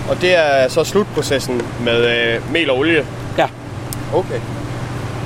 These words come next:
Speaker 2: Den, øh, ja, her kan vi lave, det er nok et af, øh, mest avancerede laboratorier til at analysere fiskemel og fiskeolie, der findes.
Speaker 1: Okay, og lige for at sætte stemningen, så står vi i noget, vi kommer fra et rum,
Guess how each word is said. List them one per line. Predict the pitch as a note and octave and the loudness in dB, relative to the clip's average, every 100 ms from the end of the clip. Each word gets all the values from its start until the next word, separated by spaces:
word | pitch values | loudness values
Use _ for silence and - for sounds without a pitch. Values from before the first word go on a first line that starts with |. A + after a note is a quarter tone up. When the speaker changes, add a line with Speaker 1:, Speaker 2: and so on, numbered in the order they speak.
| - - - - - - - - - - - - | -6 -8 -6 -6 -6 -6 -6 -6 -6 -6 -6 -6
Speaker 2:
Den, | F3+ F3 | -6 -4
øh, | D3 B2 A#2 A2 G2+ - - - - - - | -4 -4 -4 -6 -8 -12 -12 -10 -10 -10 -6
ja, | A#2+ B2+ | -6 -4
her | F3 | -4
kan | F3+ D#3 | -2 -2
vi | |
lave, | D3+ F#3 E3+ C3 - - - - - - | -2 -2 -2 -6 -12 -16 -18 -18 -16 -4
det | G3 | 0
er | G3 | 2
nok | G3+ G3+ D#3+ | 0 -2 -10
et | C#3+ D#3 - E3 D#3+ | -2 -2 0 0 2
af, | C#3+ B2 A#2+ | 0 0 -4
øh, | A#2+ A#2 A2+ | -2 0 2
mest | D3+ G3 - | 2 0 0
avancerede | D3 C3+ - F3+ B2+ | 0 0 2 2 4
laboratorier | A#2+ A2 - E3+ B2 F2+ F2 | 2 0 0 2 4 2 -2
til | A#2 A#2+ | -2 2
at | |
analysere | A2 A2 G2+ E3 D3 G2 | 2 0 -2 0 0 0
fiskemel | - D#3 - G2 F2 F#2+ | -2 -6 -4 -6 -6 -8
og | G2 | -4
fiskeolie, | C3+ A2 A#2 A#2 G2 - - - - - | -4 -2 -2 -2 -4 -8 -14 -16 -18 -6
der | G#2+ | -4
findes. | A#2+ A#2+ G2 - - - - - - - - - | -4 -4 -6 -10 -14 -16 -16 -18 -18 -20 -14 -8
Speaker 1:
Okay, | - C#3 | -2 0
og | C3+ | 2
lige | D3+ | 2
for | E3 | 2
at | |
sætte | C#3 E3 | 0 -2
stemningen, | - D3 D#3+ G3 A#2+ | 0 2 4 2 0
så | - | -4
står | - D#3+ | 0 2
vi | C3 | 2
i | |
noget, | A2 B2 C3+ D3 - | 2 4 4 2 0
vi | C3+ | -2
kommer | F3+ F#3 | 2 0
fra | D3 | 2
et | C#3+ - | 0 2
rum, | F3 | 0